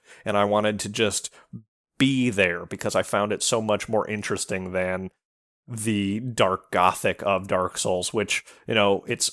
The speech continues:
fun to be in, but I don't want to turn over every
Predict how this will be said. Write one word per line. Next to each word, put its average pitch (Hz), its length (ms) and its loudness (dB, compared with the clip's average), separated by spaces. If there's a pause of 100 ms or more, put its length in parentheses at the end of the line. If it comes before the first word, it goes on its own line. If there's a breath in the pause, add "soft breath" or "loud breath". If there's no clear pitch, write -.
fun 147 360 4
to 131 140 0
be 143 300 2
in, 101 180 2
but 101 360 2
I 113 100 2
don't 113 160 0
want 107 160 2
to 98 40 -2 (100)
turn 113 160 0
over 104 420 0
every 98 640 -2